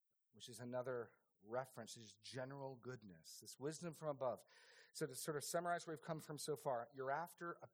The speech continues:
peace, but you're making a peace that is built upon peace with God and on his terms and with his truth,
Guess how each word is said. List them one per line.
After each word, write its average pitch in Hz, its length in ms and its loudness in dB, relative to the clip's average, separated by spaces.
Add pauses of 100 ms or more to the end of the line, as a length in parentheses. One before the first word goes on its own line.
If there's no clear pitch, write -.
(220)
peace, 160 480 -2
but 147 120 2 (380)
you're 143 120 0
making 196 380 2
a 156 40 0
peace - 520 -2
that 156 180 -2
is 131 260 -4 (360)
built 180 260 2
upon 151 540 0 (300)
peace 190 300 -4
with 139 160 -6
God 170 420 6 (320)
and 135 120 0
on 127 140 4 (100)
his 196 240 4
terms 147 400 0
and 123 100 -4
with 104 120 -6
his 190 220 4
truth, 143 300 -4